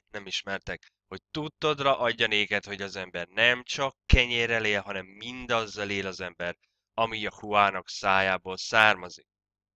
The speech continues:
Még egyszer mondom, én nem azért harcolok, hogy Márkion, vagy mit tudom én, kinek igaza van, én azt mondom, ami ide le van írva.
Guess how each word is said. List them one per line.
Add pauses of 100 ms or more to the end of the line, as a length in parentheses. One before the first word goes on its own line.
(520)
Még
egyszer
mondom,
én
nem
azért
harcolok,
hogy
Márkion,
vagy
mit
tudom
én,
kinek
igaza
van,
én
azt
mondom, (240)
ami
ide
le
van
írva.